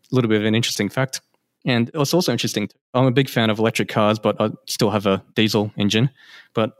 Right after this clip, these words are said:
I basically know the price point that I need to get to for electrical cars to be worth it, so I can adjust it financially, because I know exactly how much I'm spending on fuel and car servicing every year. And so, yeah, it's just good to answer these little questions that you have floating around your head every now and then.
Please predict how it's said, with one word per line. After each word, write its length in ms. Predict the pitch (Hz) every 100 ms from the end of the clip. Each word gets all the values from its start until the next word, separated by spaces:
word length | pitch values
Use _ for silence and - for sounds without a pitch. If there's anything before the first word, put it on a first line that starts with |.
| 143
I 40 |
basically 340 | 120 139 131
know 180 | 110 110
the 80 | 107
price 320 | - 110 123
point 320 | - 101 101
that 120 | - 107
I 60 |
need 300 | 107 107 123 - _ -
to 100 | 101
get 220 | 117 120
to 260 | 101 101
for 200 | - 110
electrical 500 | 107 107 - - 101 - _
cars 320 | - 113 101 -
to 100 | 110
be 140 | 101
worth 280 | 101 110 113
it, 120 | 98 _ _ -
so 160 | - 123
I 20 |
can 80 | 107
adjust 220 | 101 107
it 80 | 101
financially, 520 | 101 110 - 143 143 - - _
because 220 | 117 117
I 60 | 110
know 100 | 107
exactly 380 | 101 110 -
how 100 | 104
much 160 | 107 101
I'm 80 | 101
spending 260 | - 104
on 100 | 98
fuel 340 | 98 113 104 107
and 260 | 98 98
car 180 | - 101
servicing 420 | - 110 110 113
every 160 | 110 110
year. 160 | 127 147 _ _ - _ _
And 100 | 123
so, 100 | 139
yeah, 160 | 135 120
it's 120 | 110
just 260 | 156 - -
good 140 | 110
to 260 | 113 104 107 _
answer 240 | 113 113 110
these 200 | 101 -
little 120 | 101
questions 360 | - 107 117 107
that 80 |
you 60 | 104
have 120 | 110 -
floating 320 | - 107 104
around 140 | 107
your 60 | 101
head 160 | 113 113
every 160 | 107
now 140 | 107 110
and 100 | 110
then. 200 | 127